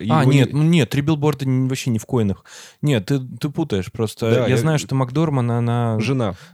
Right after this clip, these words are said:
Speaker 1: Да, забыла, кто ее муж, Итан или Джоэн Коэн.
Speaker 2: <laughs>
Speaker 1: Вот. Но
Speaker 2: Она просто переходит иногда
Speaker 1: Да,
Speaker 2: из
Speaker 1: да,
Speaker 2: рук в
Speaker 1: да.
Speaker 2: руки.
Speaker 1: Вот. И она постоянно в их фильмах снимается. Вот. Но и это всегда вот как кажется так. Но
Speaker 2: М,
Speaker 1: да,
Speaker 2: да, да, да.
Speaker 1: стилек, конечно, другой.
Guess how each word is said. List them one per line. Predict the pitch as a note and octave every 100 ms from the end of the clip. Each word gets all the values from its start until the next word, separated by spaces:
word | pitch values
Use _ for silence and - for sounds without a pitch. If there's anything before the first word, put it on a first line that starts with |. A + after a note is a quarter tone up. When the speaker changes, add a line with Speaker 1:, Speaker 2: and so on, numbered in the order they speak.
| -
Speaker 1:
Да, | A#2 A2+
забыла, | G2+ A2+ C3 B2 G#2
кто | - A2
ее | A2
муж, | A2+ A2 -
Итан | A2+ A2 G#2+
или | G2+
Джоэн | G2+ A2 G#2+ -
Коэн. | C#3+ C#3 G2+ - G2 G2
Speaker 2:
<laughs> | F3 B2
Speaker 1:
Вот. | B2 B2+ A#2 - - - A#2
Но | B2+
Speaker 2:
Она | D3 C#3+
просто | B2+ A#2
переходит | - F2 D#2
иногда | E2 G#2 G2 D#2+
Speaker 1:
Да, | F#2+ B2 A#2+
Speaker 2:
из | A2+
Speaker 1:
да, |
Speaker 2:
рук | A#2+
в |
Speaker 1:
да. | A2 G#2
Speaker 2:
руки. | G#2+ G#2
Speaker 1:
Вот. | A2+ A2+ A#2 G#2+ - -
И | A2+ A2 G#2+ G#2 -
она | A2+ C3
постоянно | - - C3 G#2
в | G2
их | -
фильмах | G#2+ F#2+ F#2
снимается. | - G2 F#2 F2 E2+ - - -
Вот. | G#2 G2 F2+ -
Но | G#2
и | - A2
это | G2 A#2
всегда | - A2 A#2 A2
вот | G2+
как | - G#2+
кажется | - A2 F2+ E2 -
так. | - - -
Но | G#2 A2+ A2
Speaker 2:
М, | G#2+
Speaker 1:
да, | G2+ F2+
Speaker 2:
да, | -
да, |
да. | -
Speaker 1:
стилек, | - B2 A#2+ -
конечно, | A#2 - A2
другой. | A2+ G#2 F#2